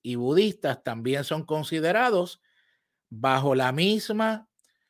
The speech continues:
cobertura de la gracia salvadora de Dios. Escuche esta locura, ¿ok? El fundamento número tres es que al romper con los puntos de vista tradicionales,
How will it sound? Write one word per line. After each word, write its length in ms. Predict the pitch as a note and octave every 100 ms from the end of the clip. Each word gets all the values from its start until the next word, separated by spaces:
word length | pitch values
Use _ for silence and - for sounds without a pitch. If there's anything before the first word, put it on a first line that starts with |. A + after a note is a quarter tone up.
| _ _
cobertura 840 | D3+ C#3+ C3+ B2 B2 - F#3 G3
de 120 | F3 C3+
la 120 | B2+
gracia 420 | A#2+ C#3+ C#3+ E3
salvadora 600 | - C3 A2 G#2 A2+ B2+
de 120 | A2
Dios. 220 | F#2+ F#2+
Escuche 520 | A2 - F3 G#3+ A3 G3+
esta 220 | G3+ G#3+
locura, 640 | F3+ D3 D#3+ A2+ A2 B2 _ _ _ _ _ _ _ _
¿ok? 220 | - G2+ C3+ F#3 F#3+ _ _ _ _ _ _ _ _ _ _ _ _ _ _ _
El 180 | D3+ D#3
fundamento 720 | - G#3 G#3+ G#3 A3 A#3+ A3+
número 380 | A3+ A3 G#3+ G#3
tres 420 | G3+ E3+ D3+ -
es 120 | E3+
que 140 | E3+ F#3+
al 140 | E3
romper 440 | D3 C#3+ C3 E3 F3
con 160 | G#3
los 100 | G3
puntos 320 | - F#3+ G3
de 120 | F3 D#3+
vista 320 | D#3 F3+ E3+
tradicionales, 840 | E3 D#3+ D3 D3 D3 D#3+ D#3 -